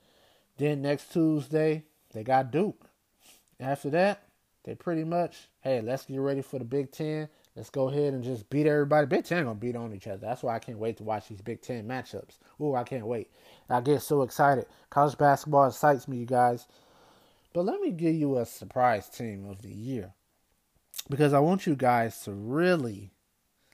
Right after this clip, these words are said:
see where I'm coming from here. They're a team in the A C C.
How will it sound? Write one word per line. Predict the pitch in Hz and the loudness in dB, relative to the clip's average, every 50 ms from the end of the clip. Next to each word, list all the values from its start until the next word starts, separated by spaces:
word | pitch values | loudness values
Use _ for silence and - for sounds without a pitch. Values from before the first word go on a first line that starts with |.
| _ _ _ _ _ _ _ _ _ _ _ _ _ _ _ _ _ _ _ _ _ _ _ _ _ _ _ _ _ _ | _ _ _ _ _ _ _ _ _ _ _ _ _ _ _ _ _ _ _ _ _ _ _ _ _ _ _ _ _ _
see | - - - 220 | -8 -2 0 2
where | 208 175 160 | 2 2 2
I'm | 147 139 | 0 -2
coming | - 180 175 156 120 | -2 -4 -4 -4 -6
from | - - - | -10 -14 -18
here. | 90 107 - - - _ _ _ _ _ _ _ _ _ _ _ _ _ _ _ _ _ _ _ _ _ _ _ _ - | -18 -20 -20 -20 -20 _ _ _ _ _ _ _ _ _ _ _ _ _ _ _ _ _ _ _ _ _ _ _ _ 0
They're | 151 165 | 0 0
a | 170 | 2
team | - 262 262 247 226 | 2 2 2 2 2
in | 202 | 2
the | - | 2
A | 202 202 | 2 2
C | 185 - - 185 | 0 0 -4 -4
C. | 160 - - - 170 139 104 92 | -4 -4 -6 -6 -6 -6 -6 -8